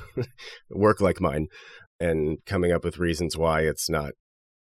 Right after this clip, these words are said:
factual. Actually, I just, this morning, I read a paper. So I have a quote from Lucy Mack Smith, Joseph's mother,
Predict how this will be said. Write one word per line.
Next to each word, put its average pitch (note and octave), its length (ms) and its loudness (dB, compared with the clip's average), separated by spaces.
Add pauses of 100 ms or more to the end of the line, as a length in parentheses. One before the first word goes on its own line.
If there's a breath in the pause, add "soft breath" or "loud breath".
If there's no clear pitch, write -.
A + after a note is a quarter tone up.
(560)
factual. E2+ 640 -2 (640 loud breath)
Actually, F#2+ 300 4
I F2+ 40 6
just, F2+ 260 -2
this F#2 180 -2
morning, F2+ 280 4
I E2+ 40 4
read E2+ 220 2
a - 20 0
paper. D#2+ 640 -2 (560)
So G2 180 2
I F#2 120 4
have F#2+ 380 0 (140)
a F2 280 2
quote G#2 420 2
from F2 340 -2
Lucy G2+ 280 2
Mack F2+ 240 -4
Smith, F2+ 320 -2
Joseph's E2+ 360 -2
mother, E2 460 -2